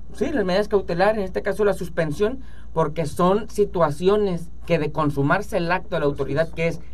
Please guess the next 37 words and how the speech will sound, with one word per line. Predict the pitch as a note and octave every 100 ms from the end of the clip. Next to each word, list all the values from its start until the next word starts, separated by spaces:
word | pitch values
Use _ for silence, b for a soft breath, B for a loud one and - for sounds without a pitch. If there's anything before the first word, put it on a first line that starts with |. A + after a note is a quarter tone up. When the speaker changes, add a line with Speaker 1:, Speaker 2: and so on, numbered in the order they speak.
| B
Speaker 1:
la | A2
no | A#2 E3+
prestación | - G#3 E3+ - C3+ D#3
del | D#3+ C#3+
servicio, | C3 A#2+ D3 F3 C4+ C4+ B B
pues | - A#2
pone | C#3 D3
en | D3
riesgo | C3+ C#3 C#3
la | C3
vida. | G2+ A2+ F#2 - B B
¿Qué | - F3+
casos | - G3 G3
hemos | F#3+ F3
tenido | D#3 D#3 E3+
al | D#3+
respecto? | C3+ - C#3 - C#3+ -
Los | C3 B2
casos | D3+ D#3 G3+ G3 - -
de | B2+
hemodiálisis, | A#2 A#2 B2 C#3 A#2 G2 G2+ - B B B
que | B2
el |
Instituto | B2 C3+ E3
Me-, | D#3 - -
Mexicano | C3 C3 C#3+
del | D#3
Seguro | D3 C3+ E3
Social | C#3+ E3+ - B B B
dejó | A#2 - F3
de | G3+
prestar | - E3+ C#3 C3 - D#3+ E3+
el | F3
servicio | - C3 C3 E3+ F3 A#3 B3 B B -
por | C#3 C#3+
X | F3+ F3+ G#3
circunstancia, | F#3+ E3+ D#3+ C#3 F3 F#3 C3+ G#2